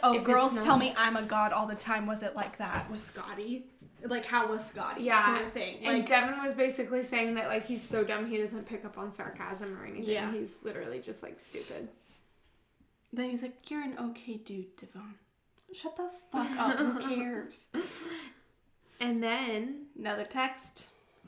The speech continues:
Speaker 2: Bzz, bzz. And it's about Jack, right?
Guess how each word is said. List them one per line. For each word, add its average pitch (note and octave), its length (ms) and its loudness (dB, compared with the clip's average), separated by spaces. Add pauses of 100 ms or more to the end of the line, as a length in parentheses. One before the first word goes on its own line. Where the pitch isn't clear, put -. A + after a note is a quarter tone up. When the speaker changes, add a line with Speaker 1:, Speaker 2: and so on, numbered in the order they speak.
(400)
Speaker 2:
Bzz, A#3+ 340 -6
bzz. B3 540 -4 (1120)
And A#3+ 220 2
it's A#3 100 -6
about A3 220 2
Jack, C4 380 2
right? C4 340 -2